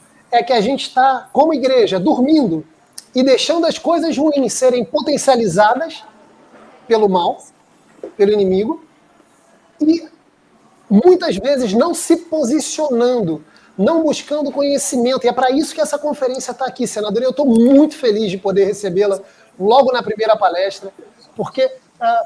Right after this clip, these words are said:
ah, ah, o nosso desafio é esse. É como a gente vai, então, usar estratégias, tecnologias, ah, ah, avanços,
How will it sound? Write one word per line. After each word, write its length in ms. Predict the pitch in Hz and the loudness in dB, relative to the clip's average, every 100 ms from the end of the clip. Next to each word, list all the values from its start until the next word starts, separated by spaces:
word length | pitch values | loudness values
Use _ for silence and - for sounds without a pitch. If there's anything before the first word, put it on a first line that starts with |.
| - | -4
ah, 260 | 220 214 220 | -4 -4 -4
ah, 160 | 214 214 - _ _ | -6 -6 -10 _ _
o 60 | 269 | -2
nosso 240 | 330 311 | 0 -2
desafio 320 | 240 269 - 302 | -2 -2 -2 -2
é 140 | 220 | -2
esse. 220 | - - _ _ _ _ - | -4 -12 _ _ _ _ -6
É 100 | - | -6
como 300 | - 359 359 | -2 -4 -2
a 40 | |
gente 280 | 285 302 285 | -4 -4 -4
vai, 380 | 220 208 165 - _ _ _ 240 | -2 -2 -2 -8 _ _ _ -4
então, 480 | 240 240 233 156 - _ _ - | -2 0 0 -2 -6 _ _ -6
usar 500 | 247 214 226 185 - - - - | -4 -2 -2 -4 -8 -20 -20 -14
estratégias, 960 | - 233 214 233 220 196 139 156 - - _ _ _ - | -6 -2 -2 0 0 0 -2 -10 -12 -20 _ _ _ -2
tecnologias, 1160 | 226 220 220 220 196 160 214 208 185 156 143 - _ _ - | -2 0 0 2 0 0 -2 0 -2 -4 -8 -20 _ _ -2
ah, 260 | 185 185 190 | 0 0 -2
ah, 960 | 185 175 170 170 165 160 156 - - 226 | -4 -2 -2 -4 -6 -6 -8 -10 -4 -4
avanços, 960 | 151 170 247 240 214 - 185 156 - | -2 2 4 4 2 0 -4 -6 -8